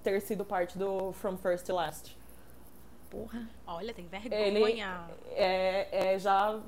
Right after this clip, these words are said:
Speaker 1: já confrontaram ele em alguma revista e ele, tipo, faz a, faz a Kátia.
Speaker 3: Mas,
Speaker 1: Assim.
Speaker 3: assim, ele ficou muito, muito mais gato como o Skrillex, porque ele ficou parecendo uma sapatona com esse
Speaker 1: Ele
Speaker 3: <laughs>
Speaker 1: tomou banho, né, amiga?
Speaker 3: É, uma sapatona que tomou banho. E a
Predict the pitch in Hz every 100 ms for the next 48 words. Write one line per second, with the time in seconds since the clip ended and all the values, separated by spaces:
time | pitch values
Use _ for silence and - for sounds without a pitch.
0 | 226 202 190 208 220 233 226 262 285 233
1 | 233 233 208 226 262 220 220 233 226 208
2 | 226 - 226 240 262 254 - - 269 262
3 | 233 202 - - - - - - - -
4 | 185 190 208 208 226 247 - 202 208 -
5 | 226 - 202 - - - - 302 - 175
6 | 330 - 240 262 277 311 302 285 - 294
7 | 285 269 269 285 381 330 320 359 381 -
8 | 254 262 262 - 226 190 185 - - 226
9 | 226 - - 233 254 247 240 269 - 220
10 | 233 262 339 - - - - - - -
11 | 214 214 208 262 294 330 269 269 262 262
12 | 262 262 247 233 214 190 196 277 294 285
13 | 262 311 285 269 262 269 269 247 233 269
14 | 269 220 233